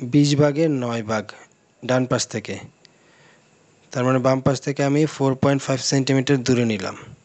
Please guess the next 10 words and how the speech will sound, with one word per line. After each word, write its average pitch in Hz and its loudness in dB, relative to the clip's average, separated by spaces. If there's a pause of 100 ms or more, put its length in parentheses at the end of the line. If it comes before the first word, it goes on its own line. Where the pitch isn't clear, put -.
(540)
এটা 123 0
হবে 139 4
বৃত্তের 127 -2
center। 113 -2 (1300)
আর 117 0
বৃত্তের 127 0 (680)
ব্যাসার্ধটা 147 0
হবে 156 0 (280)
দুই 131 -2
সেন্টিমিটার। 113 -4